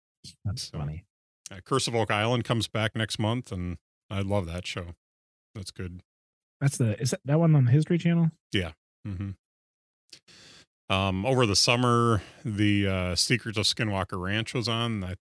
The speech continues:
Speaker 2: I enjoy that.
Speaker 1: Skinwalker Ranch?
Speaker 2: Mm-hmm.
Speaker 1: No, thank you.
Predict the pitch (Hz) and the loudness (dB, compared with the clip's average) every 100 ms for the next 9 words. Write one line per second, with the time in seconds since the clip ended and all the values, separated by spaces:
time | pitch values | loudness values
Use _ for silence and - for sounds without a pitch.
0 | _ 104 98 98 98 95 85 143 170 160 | _ -6 -2 0 0 0 4 6 8 8
1 | 147 143 143 143 135 113 113 131 160 - | 8 6 4 4 6 4 4 4 2 -2
2 | 120 123 160 151 - _ _ _ _ _ | 0 0 0 -6 -8 _ _ _ _ _
3 | - 104 107 127 147 - 208 214 | -6 -2 0 4 6 6 6 6